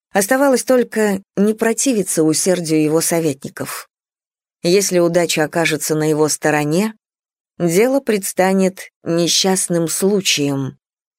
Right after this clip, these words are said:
ударом судьбы. Царь сделал вид, что прощает Александра, и сказал:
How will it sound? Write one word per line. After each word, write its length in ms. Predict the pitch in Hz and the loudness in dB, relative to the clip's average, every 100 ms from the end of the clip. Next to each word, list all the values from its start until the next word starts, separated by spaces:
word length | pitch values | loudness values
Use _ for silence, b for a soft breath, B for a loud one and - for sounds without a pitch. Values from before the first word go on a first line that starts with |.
| - | -2
ударом 640 | 170 160 160 180 180 170 | 0 0 0 2 0 -2
судьбы. 680 | 160 - 170 165 156 135 123 _ _ _ _ _ _ _ _ _ _ _ _ _ _ | -4 -4 -4 -4 -2 -4 -6 _ _ _ _ _ _ _ _ _ _ _ _ _ _
Царь 260 | - 269 302 | 0 2 2
сделал 480 | 240 240 247 233 214 | 2 4 4 6 4
вид, 220 | 208 254 | 2 0
что 380 | - - 226 214 | -2 0 0 0
прощает 640 | 233 247 - 226 151 123 | 0 0 2 2 0 0
Александра, 800 | 151 156 - 240 247 220 214 208 196 _ _ _ - | 0 0 -2 -2 0 0 2 0 -2 _ _ _ -4
и 80 | 202 | -2
сказал: 640 | - 214 185 156 135 131 | -2 -2 0 -2 -2 -6